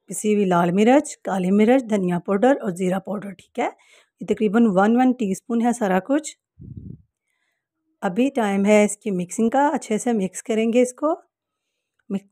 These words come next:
करके इसको हमने तकरीबन दो से तीन घंटे के लिए फ्रिज में छोड़ देना है, ठीक है। इसको कवर कर कर दो से तीन घंटे के लिए हम छोड़ देंगे फ्रिज में। आप चाहें तो इसको ओवरनाइट भी रख लें और चाहे तो एक दिन पहले भी आप इसको मैरिनेट ल-, कर कर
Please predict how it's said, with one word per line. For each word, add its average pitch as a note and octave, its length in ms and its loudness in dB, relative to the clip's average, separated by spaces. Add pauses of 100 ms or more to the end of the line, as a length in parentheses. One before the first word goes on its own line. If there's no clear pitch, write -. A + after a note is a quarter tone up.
करके B3 320 0
इसको B3+ 220 -2
हमने G#3+ 240 2
तकरीबन G#3+ 420 0
दो F#3 180 2
से A#3 160 0
तीन G3+ 260 0
घंटे G#3 360 -2
के A3+ 140 -2
लिए G3+ 280 4
फ्रिज G#3 320 -4
में G#3+ 160 2
छोड़ E3+ 260 -2
देना G#3 240 2
है, B3 240 4 (1500)
ठीक E3+ 180 -8
है। C4+ 80 2 (200)
इसको - 200 -4
कवर A3+ 280 2
कर A3+ 200 0
कर C#4 180 -2
दो A3 200 0
से A3 140 -6
तीन G#3 220 0
घंटे G3+ 300 2
के G#3+ 120 0
लिए G#3+ 140 2
हम G#3 120 2
छोड़ F3 280 -2
देंगे A3 240 2
फ्रिज B3 260 -4
में। C#4+ 200 2 (360)
आप G3+ 180 -2
चाहें A#3 240 -2
तो B3+ 80 0
इसको B3 240 -2
ओवरनाइट A#3+ 580 4
भी B3+ 80 -2
रख A3+ 240 -2
लें B3+ 240 0
और A3+ 200 -2
चाहे A3 300 0
तो - 200 -6
एक G3 200 -2
दिन A3+ 160 -2
पहले G3+ 300 0
भी A3+ 120 0
आप G#3+ 180 2
इसको A3 240 -6
मैरिनेट G3+ 440 2
ल-, G#3+ 80 -2
कर F#3+ 220 -4
कर G#3+ 220 0